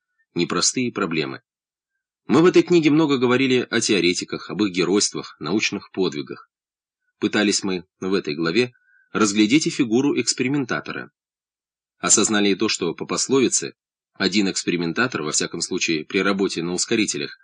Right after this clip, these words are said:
в поле не воин». Теперь же хотелось бы сравнить значимость этих главных фигур на шахматной доске физики.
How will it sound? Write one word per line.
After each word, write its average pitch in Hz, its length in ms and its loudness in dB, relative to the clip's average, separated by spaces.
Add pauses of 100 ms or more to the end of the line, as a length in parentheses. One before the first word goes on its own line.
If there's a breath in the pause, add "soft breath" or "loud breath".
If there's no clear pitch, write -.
(320 soft breath)
в - 120 -20
поле 110 260 4
не 127 140 2
воин». 87 340 0 (1040)
Теперь 185 260 2
же 165 120 0
хотелось 143 380 2
бы 127 100 2
сравнить 117 600 0
значимость 87 640 -2
этих 82 200 -2
главных 80 340 -4
фигур 131 360 -4 (340)
на 92 140 -2
шахматной 98 540 -4
доске 78 360 -4
физики. 64 480 -10